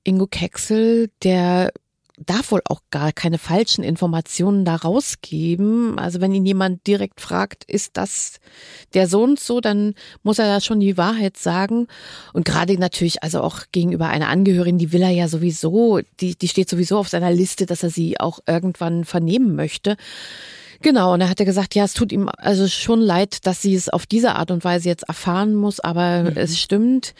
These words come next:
Speaker 2: Mhm.
Speaker 1: Dennis sei der Festgenommene und da verabreden sich die beiden dann für den nächsten Tag für eine Zeugenvernehmung.
Speaker 2: Und das ist der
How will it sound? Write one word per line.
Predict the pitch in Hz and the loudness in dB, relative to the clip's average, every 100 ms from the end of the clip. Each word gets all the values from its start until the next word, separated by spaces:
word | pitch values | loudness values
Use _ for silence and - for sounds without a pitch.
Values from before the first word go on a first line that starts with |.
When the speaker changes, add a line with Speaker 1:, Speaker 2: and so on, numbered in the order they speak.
| - - | -20 -4
Speaker 2:
Mhm. | 165 143 156 180 | -2 -2 -4 0
Speaker 1:
Dennis | 190 226 226 | 2 2 2
sei | 202 | 0
der | 202 202 | 0 0
Festgenommene | 214 208 - 220 202 208 208 208 208 214 214 208 | -2 -4 -4 -2 0 2 2 2 2 2 0 -4
und | - 190 185 185 185 180 - - _ - | -4 0 2 2 0 0 -6 -10 _ -4
da | 180 175 180 185 190 | 0 0 2 2 0
verabreden | - - - - 180 180 | -2 -4 -4 -4 -2 0
sich | 170 170 | -2 -4
die | 170 | -6
beiden | 165 147 170 175 | -6 -6 -4 -4
dann | 165 160 | -2 -4
für | - | -4
den | 170 165 | -4 -2
nächsten | 165 - - 165 | -4 -6 -8 -8
Tag | - 151 151 - - - - - _ | -6 -8 -8 -12 -20 -20 -20 -20 _
für | - - | -6 -2
eine | 160 185 | 0 -2
Zeugenvernehmung. | - 190 165 156 - 151 147 143 147 - _ _ | 0 0 0 0 -4 -4 -4 -4 -6 -12 _ _
Speaker 2:
Und | 190 151 | 0 2
das | 180 240 | 0 -2
ist | - 185 - | -6 -8 -4
der | 165 151 151 | 0 2 0